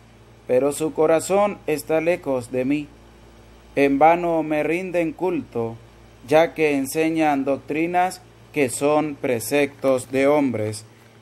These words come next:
Esto es lo que refiere también el evangelista en cuanto a que estaban aferrados a sus tradiciones humanas, a quienes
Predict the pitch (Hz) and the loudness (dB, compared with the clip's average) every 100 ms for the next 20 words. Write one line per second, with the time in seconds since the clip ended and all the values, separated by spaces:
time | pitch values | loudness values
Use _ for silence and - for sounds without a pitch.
0 | - - 185 - 180 165 - 165 180 170 | -6 -2 0 4 6 6 4 0 0 -2
1 | - 143 139 143 135 135 151 165 170 143 | -4 -4 -2 -4 -2 -4 0 4 4 2
2 | 131 139 135 143 165 160 - 143 139 139 | 0 -2 0 2 0 0 -4 0 2 2
3 | 139 139 135 165 - 196 196 - - - | -2 -2 -4 -4 -2 -2 -2 -12 -20 -20
4 | - 151 143 135 143 143 143 139 - 139 | 0 2 2 2 2 4 2 -2 2 4
5 | 135 - 139 135 - 139 135 131 135 135 | 4 2 0 0 -2 -2 -2 -2 -4 -6
6 | - 170 165 147 139 143 135 170 165 110 | 0 2 2 0 0 -2 2 4 2 -2
7 | - - - 135 135 135 143 135 131 120 | -10 -20 -8 -6 -4 -6 0 0 0 -2
8 | 160 156 120 117 120 131 123 113 - - | 0 0 -2 -4 0 0 0 -4 -10 -20
9 | - - - - - - - - 156 170 | -20 -20 -20 -20 -20 -20 -10 -2 0 2
10 | 165 160 151 - | 2 4 0 -4